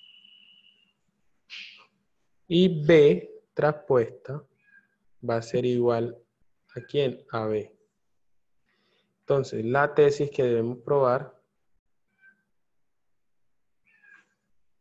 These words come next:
es que esta operación de acá, ¿cierto? Es que esto es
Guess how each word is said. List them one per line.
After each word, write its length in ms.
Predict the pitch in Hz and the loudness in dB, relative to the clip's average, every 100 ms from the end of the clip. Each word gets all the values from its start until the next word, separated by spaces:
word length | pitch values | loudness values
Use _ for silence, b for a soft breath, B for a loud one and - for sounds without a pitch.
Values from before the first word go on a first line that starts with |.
| _ _ _ _ _ _ _ _ _ _ _ - | _ _ _ _ _ _ _ _ _ _ _ -8
es 200 | 135 - | -8 -8
que 260 | - 123 | -10 -8
esta 300 | 135 123 - | -8 -10 -10
operación 640 | 127 120 117 117 - 113 110 | -10 -8 -10 -10 -10 -10 -8
de 80 | 120 | -10
acá, 420 | 123 110 110 - _ _ _ _ _ _ _ _ _ _ _ _ _ _ _ | -10 -14 -14 -18 _ _ _ _ _ _ _ _ _ _ _ _ _ _ _
¿cierto? 300 | - - _ _ - - _ - _ _ _ _ _ _ _ _ _ _ _ - - - - _ _ _ _ _ _ _ _ - - _ _ b b b b b b b _ - | -18 -18 _ _ -20 -20 _ -20 _ _ _ _ _ _ _ _ _ _ _ -20 -20 -20 -20 _ _ _ _ _ _ _ _ -20 -20 _ _ b b b b b b b _ -14
Es 140 | 127 | -14
que 160 | - 139 | -6 -8
esto 320 | - - 151 | -6 -2 0
es 340 | 170 - - | 0 -6 -20